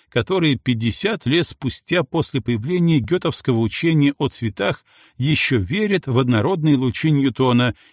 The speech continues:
и не стыдятся этого высказывать. Они узнают на собственном опыте, что простительно ребёнку, Демокриту,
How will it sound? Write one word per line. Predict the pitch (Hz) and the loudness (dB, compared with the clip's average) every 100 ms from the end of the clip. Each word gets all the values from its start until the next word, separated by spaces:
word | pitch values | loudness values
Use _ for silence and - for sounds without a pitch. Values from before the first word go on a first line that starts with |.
| - | -4
и | 202 | 0
не | 214 190 | 2 0
стыдятся | - 127 104 190 180 - 165 - | 0 -4 -2 -2 -4 -4 -4 -2
этого | 151 - 127 | -2 0 0
высказывать. | 110 104 - 87 - _ - - _ _ _ _ _ - | 0 -2 -6 -10 -12 _ -18 -18 _ _ _ _ _ -2
Они | 135 160 220 233 - | 0 4 4 4 2
узнают | 143 107 160 214 196 175 - | 0 2 2 2 0 0 0
на | - | 0
собственном | - 196 - - 151 147 | 0 -4 -4 -2 -2 -2
опыте, | 185 208 - - 117 | -6 -6 -6 -4 -4
что | - 117 | -2 -4
простительно | - 117 - 175 - 151 131 | -2 -4 -4 -6 -2 0 2
ребёнку, | 110 95 220 175 - 98 | 0 -2 -2 -2 -4 -4
Демокриту, | 107 131 131 - 104 90 101 | 0 0 0 -2 -6 -4 -4